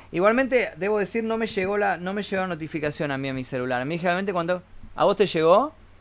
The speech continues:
Bueno, a mí no me llegó, ¿ves? A mí me están ignorando. Deberías probar, ¿qué dice? Hacer esto a las dos de la mañana. Menos gente va a haber a las dos de la mañana, me parece, si hacemos esto a las dos de la mañana.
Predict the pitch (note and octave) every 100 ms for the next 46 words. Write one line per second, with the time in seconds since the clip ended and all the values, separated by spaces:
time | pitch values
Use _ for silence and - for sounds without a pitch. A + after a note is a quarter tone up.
0 | - - _ - - C3 C3 D3 D#3+ C#3
1 | C#3 B2 A2+ B2+ D#3+ C#3 D3 D3 D3 C#3
2 | B2+ A#2+ A2+ G#2+ A#2 B2 - - - -
3 | - _ - - _ - _ - - -
4 | C#3 E3 G#3+ F#3+ E3+ F3+ G3+ G3 G#3+ A3
5 | A3+ D#3+ - G3 A3 F3+ D#3 G3 F3+ D#3
6 | E3+ D3 C#3+ G#3 F#3+ - G3+ C#3 B2 A#2
7 | A#2 A2+ A#2 A#2+ A#2 A#2 A2+ A#2 A2 G#2+
8 | A2+ A#2 A2+ A#2 A#2+ C3 B2 B2 B2 A#2+
9 | A#2 B2 A#2 A#2 A#2 A#2 A2